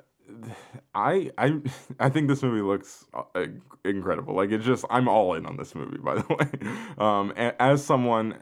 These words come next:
as the resident, uh, defender of Frozen, which, you know, Ozzy and I have had our debates there,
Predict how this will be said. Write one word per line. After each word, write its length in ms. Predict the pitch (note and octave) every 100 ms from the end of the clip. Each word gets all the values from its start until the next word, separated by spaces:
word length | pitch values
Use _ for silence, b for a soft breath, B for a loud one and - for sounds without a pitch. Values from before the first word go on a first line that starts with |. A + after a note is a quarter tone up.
| C#2+
as 320 | A#2+ B2+ B2
the 140 | A#2
resident, 640 | G2+ G#2 G#2 G#2+ G2+ G2 F#2+
uh, 260 | G2 F#2
defender 540 | E2 F#2 A2 G#2 F#2+ D#2
of 220 | E2+ A2+
Frozen, 480 | - E2 D#2+ - E2+ - -
which, 400 | - F2+ - - -
you 140 | E2+
know, 80 | E2
Ozzy 280 | - F#2 F#2
and 80 | E2+
I 40 |
have 120 | F2
had 140 | F#2+ F2+
our 120 | E2+
debates 400 | E2+ E2 E2 -
there, 260 | F2 F2+